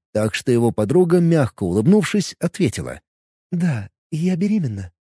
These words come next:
А потом спешно добавила: "Но тебе не стоит об этом беспокоиться, я ни на что не претендую. Всё, что я хотела, получила. Ты ведь знаешь, как сложно нам,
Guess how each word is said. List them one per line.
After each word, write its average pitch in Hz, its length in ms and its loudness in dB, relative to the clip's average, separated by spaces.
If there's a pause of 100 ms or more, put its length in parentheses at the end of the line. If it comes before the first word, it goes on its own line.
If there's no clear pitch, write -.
(180)
А 90 120 -2
потом 165 500 2
спешно 208 500 2
добавила: 90 560 0 (340)
"Но 185 240 2
тебе 185 300 0
не 220 140 4
стоит 180 460 -2
об 127 120 -4
этом 143 220 -2
беспокоиться, 95 800 -8 (100)
я 170 280 -2
ни 190 100 0
на 196 140 2
что - 240 -4
не 202 120 2
претендую. 101 640 -4 (240)
Всё, 160 240 -2
что - 200 -4
я 147 140 2
хотела, 135 600 -4 (140)
получила. 110 600 -4 (440)
Ты 147 100 0
ведь 123 180 0
знаешь, 160 400 0
как 147 200 -4
сложно 131 340 -2
нам, 156 280 0